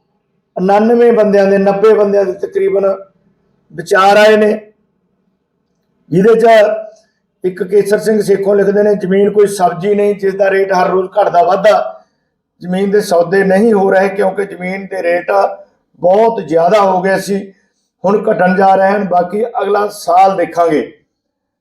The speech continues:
ਕੋਈ ਕਹਿੰਦਾ ਡਾਊਨ ਹੋ, ਹੋ ਰਹੇ ਨੇ। ਜਗਰਾਉਂ 'ਚ ਕਹਿੰਦਾ ਪੰਜਾਹ ਲੱਖ ਦਾ ਹੈ। ਮੈਂ ਆਪੋ ਆਪਣੇ ਰੇਟ ਪੁੱਛਿਆ ਸੀ ਦੋਸਤੋ। ਹੁਣ ਗੁਰਦਾਸ 'ਚ ਨਾਰਮਲ ਕਹਿੰਦਾ ਪੰਜਾਹ ਤੋਂ ਸੱਤਰ ਲੱਖ ਨੂੰ, ਰੋਡ ਤੇ ਦੋ ਕਰੋੜ ਨੂੰ।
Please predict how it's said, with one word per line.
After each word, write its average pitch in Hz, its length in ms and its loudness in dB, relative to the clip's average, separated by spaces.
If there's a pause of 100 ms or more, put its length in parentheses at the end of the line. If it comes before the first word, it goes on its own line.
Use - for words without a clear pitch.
ਕੋਈ 190 160 -4
ਕਹਿੰਦਾ 202 480 2
ਡਾਊਨ 185 240 2
ਹੋ, 180 440 -2
ਹੋ 185 140 -2
ਰਹੇ 190 180 4
ਨੇ। 196 280 0
ਜਗਰਾਉਂ 175 400 0
'ਚ 185 80 -14
ਕਹਿੰਦਾ 196 200 0
ਪੰਜਾਹ 196 300 -2
ਲੱਖ 190 220 0
ਦਾ 180 120 2
ਹੈ। - 300 -4 (1700)
ਮੈਂ 196 100 4
ਆਪੋ 214 320 2
ਆਪਣੇ 214 260 0
ਰੇਟ 196 240 0
ਪੁੱਛਿਆ 160 280 -2
ਸੀ 170 140 -6
ਦੋਸਤੋ। 160 520 -4 (460)
ਹੁਣ 185 140 0
ਗੁਰਦਾਸ 185 540 2
'ਚ 226 40 2
ਨਾਰਮਲ 190 500 2
ਕਹਿੰਦਾ 214 200 -2
ਪੰਜਾਹ 214 340 -2
ਤੋਂ 226 140 -2
ਸੱਤਰ 196 360 -4
ਲੱਖ 185 220 0
ਨੂੰ, 208 260 -2 (100)
ਰੋਡ 185 340 0
ਤੇ 208 100 0
ਦੋ 185 280 0
ਕਰੋੜ 175 320 2
ਨੂੰ। 139 280 -8